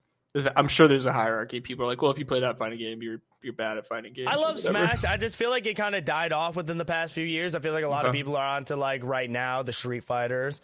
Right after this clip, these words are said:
Speaker 2: Uh, Mortal Kombat is hot right now. You have Tekken. Tekken's gaining a lot of, uh, fight.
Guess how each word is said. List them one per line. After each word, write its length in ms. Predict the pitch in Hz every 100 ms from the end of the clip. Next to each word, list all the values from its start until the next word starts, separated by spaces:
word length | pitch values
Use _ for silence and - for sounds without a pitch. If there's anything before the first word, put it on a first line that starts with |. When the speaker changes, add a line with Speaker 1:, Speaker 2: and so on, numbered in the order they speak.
| - _ -
Speaker 2:
Uh, 180 | 113 110
Mortal 260 | 139 143
Kombat 400 | 135 135 127 127
is 140 | 113 127
hot 340 | - 117 120
right 200 | 139 135
now. 260 | 143 135 165
You 160 | 151
have 180 | 135 113
Tekken. 500 | - 120 - 143 151 - - _
Tekken's 420 | - 135 - 139 127
gaining 260 | 131 131
a 60 | 120
lot 320 | 123 117 117
of, 260 | 120 117 113
uh, 180 | 110 110
fight. 400 | - 117 127 165